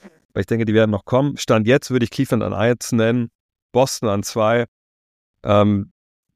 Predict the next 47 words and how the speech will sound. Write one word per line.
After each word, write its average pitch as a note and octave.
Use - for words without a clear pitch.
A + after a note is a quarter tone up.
die A#2+
sind C#3+
zwar, B2
ähm, G#2+
momentan A2+
so A#2+
ein A2
bisschen, A2
ja, G2+
die G#2+
schwächeln. D3
Jetzt B2
haben G#2
sie F2+
sich F2+
gerade F2
gegen F2
Golden F2+
State A2
gewonnen, G2
klar, G2+
aber F2
die F2
schwächeln B2
so A#2
ein A#2
bisschen, A#2+
auch F#2+
weil G#2
sie G2
ihre G2
Dreier A#2
nicht C3
treffen. B2+
Und F#2+
das G#2
ist F#2
ja G2
nun F#2+
mal F#2+
absolut F#2
das F2+
Fundament G2
von G2+
ihrem G2
Spiel. B2+
Ähm, G2